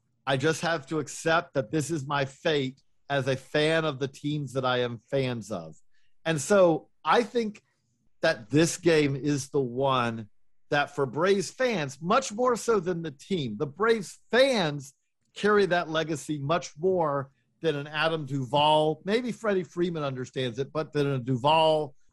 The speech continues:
or an Eddie Rosario or all these players, for the fans, they're thinking, "Okay, is this our Wohlers versus Leyritz moment? Is this us having a game where we're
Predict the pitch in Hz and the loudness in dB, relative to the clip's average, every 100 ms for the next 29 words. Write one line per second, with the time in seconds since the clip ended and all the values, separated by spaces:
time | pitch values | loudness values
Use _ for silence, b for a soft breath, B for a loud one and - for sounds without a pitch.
0 | _ 156 151 147 135 131 - _ 147 135 | _ -2 2 4 2 0 -12 _ -10 -4
1 | 151 160 165 147 127 143 147 160 156 156 | 0 4 4 4 2 0 0 -2 -4 -6
2 | 156 147 151 147 - 175 190 156 160 135 | -4 -6 -8 -12 -8 -2 -2 -2 -8 -10
3 | _ - 214 202 123 104 101 - _ _ | _ -4 4 6 6 2 -4 -16 _ _
4 | _ _ 214 185 156 - _ 277 269 202 | _ _ 2 4 2 0 _ 0 2 2
5 | 143 135 - _ _ _ - 107 190 226 | -2 -4 -10 _ _ _ -6 2 4 4
6 | - 202 196 160 147 127 120 _ _ _ | 0 0 0 -2 -6 -6 -10 _ _ _
7 | _ 143 139 175 151 139 165 165 151 135 | _ -4 0 2 2 2 0 2 2 2
8 | 139 156 160 139 151 139 135 127 131 139 | 2 2 0 -2 -4 -6 -6 -8 -2 -2
9 | 135 120 - 120 107 92 - 139 113 165 | -2 -6 -10 -8 -8 -8 -8 -6 -2 0
10 | 165 - 160 160 - - _ _ _ _ | -2 -2 0 0 0 -14 _ _ _ _
11 | - 160 175 175 151 117 165 170 165 160 | -4 0 0 0 -2 0 2 4 2 -2
12 | 156 147 135 165 190 190 | -2 -2 -2 0 2 0